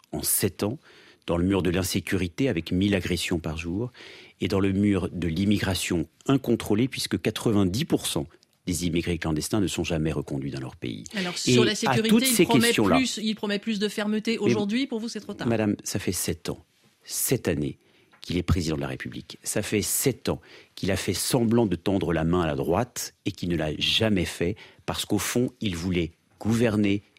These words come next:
Speaker 1: et présider tout seul. Et malheureusement, cyniquement, tactiquement, notamment par cette dissolution précipitée, il a
Speaker 2: Mhm.
Speaker 1: fait monter les extrêmes pour jouer avec les peurs. Ce jeu cynique est devenu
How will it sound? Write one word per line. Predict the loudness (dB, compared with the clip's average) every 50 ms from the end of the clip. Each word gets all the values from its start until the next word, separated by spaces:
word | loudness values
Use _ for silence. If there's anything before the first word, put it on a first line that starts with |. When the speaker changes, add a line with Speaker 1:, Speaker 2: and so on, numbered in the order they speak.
| _ _
Speaker 1:
et | -6
présider | -6 -4 -4 -4 -4 -4 -4 -4 -2 -2 -2 -2 -4 -10 -20 _ -20 -14 _
tout | -6 -4 -2
seul. | 0 2 2 2 2 2 -2 -4 -10 -20 -20 _ _
Et | -4 0 2
malheureusement, | 4 4 6 4 4 2 2 0 -2 -2 -6 -10 _ _ _ _ _ _
cyniquement, | -8 -4 -2 2 4 4 4 4 2 0 0 0 0 0 -4 -4 _
tactiquement, | -4 -4 -4 -6 -8 -6 -6 -2 -2 0 -2 -2 -4 -8 _ -20 _ _ -4
notamment | -2 -2 0 0 0 0
par | 0 0 -4 -2
cette | -4 -4 -4
dissolution | -4 -4 -2 0 0 0 0 0 0 0 2 0 0 -2 -6 _ _
précipitée, | -2 -2 0 0 -2 -4 -4 -4 -6 -2 0 0 0 0 -2 _ _
il | -2 0 0
a | 0
Speaker 2:
Mhm. | 0
Speaker 1:
fait | -2 2 4 4 6
monter | 6 6 4 4 2 2
les | 4 4 2
extrêmes | 2 0 -2 -2 0 2 2 2 0 -2 -6 -14 -20 _
pour | _ -4 -2 -2
jouer | 0 2 4 4 4 4
avec | 4 2 0 0 -2
les | -4
peurs. | -2 0 0 -2 -2 -2 -6 -14 -20 -20 -14 -10
Ce | -2 0 2
jeu | 2 4 4 4 4 2 2 -2 _
cynique | -6 -4 -2 0 2 2 2 0 0 -4 -10 -14 -8 _
est | -4 -2
devenu | 0 0 0 2 2 2 0 0